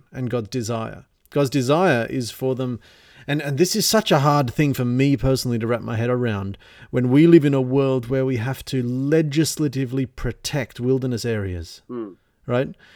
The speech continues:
Speaker 2: The, the idea that is implied here in the first chapters of Genesis, in fact, the entire book of Genesis,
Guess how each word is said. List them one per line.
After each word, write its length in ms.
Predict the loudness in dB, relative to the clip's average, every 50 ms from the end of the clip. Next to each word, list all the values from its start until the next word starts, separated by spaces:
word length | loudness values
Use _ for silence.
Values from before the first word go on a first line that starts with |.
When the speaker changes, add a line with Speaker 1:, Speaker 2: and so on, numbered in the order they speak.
| -20 -4 0
Speaker 2:
The, 120 | 2 2 4
the 200 | 4 4 4 4
idea 840 | 2 4 4 4 4 4 4 4 4 6 6 6 4 4 0 -2 -6 -12 -16 -16
that 280 | -14 -2 2 2 4
is 160 | 4 2 0
implied 440 | -2 -2 0 0 2 2 4 2 2 2
here 200 | 2 2 2 2
in 320 | 0 0 -2 -4 -6 -6 -4
the 160 | -2 0 0
first 360 | 0 0 0 0 0 0 -2 -2
chapters 540 | -2 -2 -2 -2 -2 -4 -4 -4 -4 -6
of 160 | -6 -6 -4 -2
Genesis, 500 | -2 0 0 -2 -2 -4 -4 -4 -4 -4
in 80 | -2
fact, 220 | -2 -2 -2 -2 -4
the 80 | -6
entire 260 | -4 -2 0 0 0
book 220 | 0 0 -2 -2 -2
of 80 | -2
Genesis, 520 | -2 -2 -4 -4 -4 -6 -8 -8 -10 -12